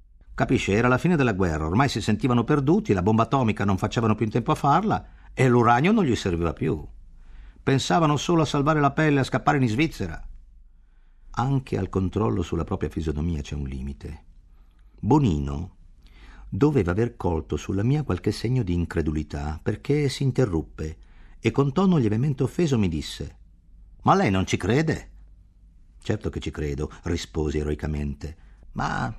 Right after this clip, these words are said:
era proprio uranio?" "Sicuro, chiunque se ne sarebbe accorto. Aveva un peso incredibile e a toccarlo era caldo. Del resto ce l'ho ancora a casa, lo tengo sul balcone, in un ripostiglio che i ragazzi non lo tocchino.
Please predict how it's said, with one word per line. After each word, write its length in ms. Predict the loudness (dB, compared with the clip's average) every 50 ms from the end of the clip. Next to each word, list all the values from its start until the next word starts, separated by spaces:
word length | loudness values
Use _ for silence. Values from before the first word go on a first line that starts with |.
| -14 -18 -18 -18 -18 -18 -18 -18 -16 -10
era 300 | -6 -4 -2 -2 -2 -2
proprio 460 | -2 -2 -4 -4 -4 -4 -4 -4 -2
uranio?" 640 | 0 0 0 0 0 -2 -2 -4 -4 -4 -4 -6 -8 -10 -12 -12 -12 -14 -14 -16 -16 -16 -16 -16 -16 -16 -12
"Sicuro, 560 | -4 0 0 0 0 0 0 4 4 4 4
chiunque 420 | 4 4 4 4 6 4 4 2 2
se 100 | 2 2
ne 120 | 2 2
sarebbe 260 | 2 0 0 2 0
accorto. 600 | 0 -2 0 0 0 0 0 -2 -4 -6 -8 -8 -10 -10 -12 -12 -12 -6 0
Aveva 280 | 0 2 2 2 2
un 100 | 2 2
peso 240 | 4 4 4 4 6
incredibile 920 | 4 4 2 2 2 0 0 0 2 0 0 2 2 2 2 0 -2 -4 -6 -12 -16 -8 -2
e 80 | 0
a 40 | 0
toccarlo 380 | 0 0 0 2 2 4 4 2
era 120 | 2 2
caldo. 580 | 2 2 2 2 2 0 -2 -4 -6 -8 -10 -14 -16 -18 -16 -16 -16 -16 -18 -18 -10 -2
Del 100 | 0 2
resto 240 | 4 4 2 0 -2
ce 140 | 0 2 2
l'ho 60 | 2
ancora 220 | 2 4 2 2
a 40 | 2
casa, 420 | 2 2 2 2 2 0 -4 -8 -10 -14 -14 -8
lo 100 | -4 -2
tengo 220 | 0 0 0 0 -2
sul 140 | -2 -2 0
balcone, 600 | 0 0 0 0 0 0 0 0 -2 -4 -6 -10 -14 -20 -12 -2
in 120 | 2 2
un 60 | 2 4
ripostiglio 580 | 2 2 2 0 0 2 2 2 4 4 0
che 120 | 0 0 -2
i 20 |
ragazzi 340 | 0 2 0 0 0 2 2
non 80 | 2
lo 140 | 2 2 2
tocchino. 500 | 0 0 -2 -2 -4 -4 -4 -4 -6 -10